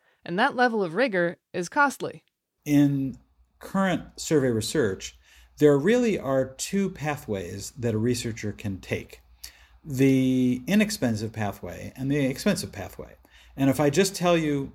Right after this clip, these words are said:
Speaker 2: that there's a choice between doing it and spend a little money or doing it and spending a lot of money,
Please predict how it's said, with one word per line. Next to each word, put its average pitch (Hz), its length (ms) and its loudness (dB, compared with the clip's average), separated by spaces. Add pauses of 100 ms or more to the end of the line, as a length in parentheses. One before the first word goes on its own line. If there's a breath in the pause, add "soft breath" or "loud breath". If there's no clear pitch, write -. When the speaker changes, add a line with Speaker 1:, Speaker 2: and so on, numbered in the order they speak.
Speaker 2:
that 120 260 0
there's 120 220 -2
a 110 40 -2
choice 127 320 2
between 117 580 0 (120)
doing 131 260 2
it 123 160 0 (160)
and 110 180 -6
spend 117 400 -4
a 113 40 -12
little 170 220 2
money 120 320 -2
or 107 120 -4
doing 113 240 -2
it 110 100 -6
and 101 120 -10
spending 113 320 -4
a 104 60 -2
lot 147 180 2
of 135 60 0
money, 98 340 -4